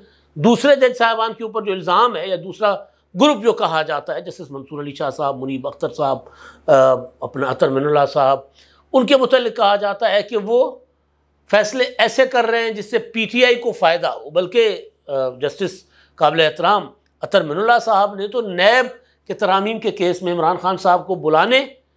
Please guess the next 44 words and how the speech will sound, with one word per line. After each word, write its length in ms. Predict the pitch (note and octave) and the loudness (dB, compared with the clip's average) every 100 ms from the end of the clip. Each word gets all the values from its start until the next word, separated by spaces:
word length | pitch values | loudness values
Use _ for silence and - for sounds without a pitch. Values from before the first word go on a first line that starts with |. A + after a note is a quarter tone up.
| _ | _
यानी 260 | D#3+ F3 G3+ | -2 0 -2
अदालत 400 | E3 E3 G3 G3 | -2 2 2 0
में 100 | A3 | -6
बुलाने 340 | F#3 F#3 F#3+ G#3 | -2 -2 0 -2
या 280 | F#3+ A3 | 2 2
वीडियो 260 | E3+ F3 F#3 | 2 -2 -4
लिंक 220 | G3 F#3+ | -4 -4
पर 120 | G3 | -4
उनकी 220 | F3 E3 D#3+ | -4 -6 -4
हाज़िरी 360 | C#3+ D#3+ A3 | -4 -4 -4
यकीनी 260 | F#3+ G#3 G3+ | -4 -4 -6
बनाने 460 | F#3+ F3+ F3 F3+ - _ - _ _ | -4 -2 -2 -6 -12 _ -20 _ _
पर 180 | E3 D3 | -2 2
ना 140 | E3 | 0
सिर्फ 180 | E3+ F#3+ | 0 -2
जोर 220 | D3 F#3+ | 0 0
दिया 220 | E3+ G3+ G3 | 0 0 2
था 140 | A3 | 2
बल्कि 180 | F3+ E3 | -2 -4
वो 80 | F#3 | -4
फैसला 340 | E3 E3 G#3+ | -4 -2 2
हुआ 440 | F#3 G3 A#3+ B3+ - _ _ _ | 2 4 2 2 -6 _ _ _
तो 100 | A#3+ | -2
फिर 120 | A#3+ | -2
उन्होंने 400 | C#4 A#3+ B3+ C4+ | 0 2 2 2
इमरान 340 | A#3 G3 A#3+ C4 | 0 2 0 0
खान 200 | A3 A#3+ | -2 0
साहब 260 | A#3 A3+ | 2 0
को 80 | A3+ | 0
बताया 300 | G3 G3 A#3 | -2 0 0
था 100 | B3 | -2
कि 80 | C4 | -4
देखिए 240 | A3+ C4 | -4 -4
मैंने, 320 | B3+ F#3 A3+ | -4 -2 -2
आपने 340 | B3+ G#3+ G#3+ A#3+ | 2 2 2 -2
मेरा 220 | G#3+ C4 | 0 2
इख्तलाफी 320 | - C4 A3+ | 0 -4 -6
नोट 240 | A#3+ A#3 A#3 | -4 -6 -2
पढ़ा 160 | G#3+ | -2
था 140 | G#3 F#3 | -2 -4
या 60 | |
नहीं 120 | D3 | -8
पढ़ा 200 | A#2 E2+ | -14 -20
था। 220 | - _ | -20 _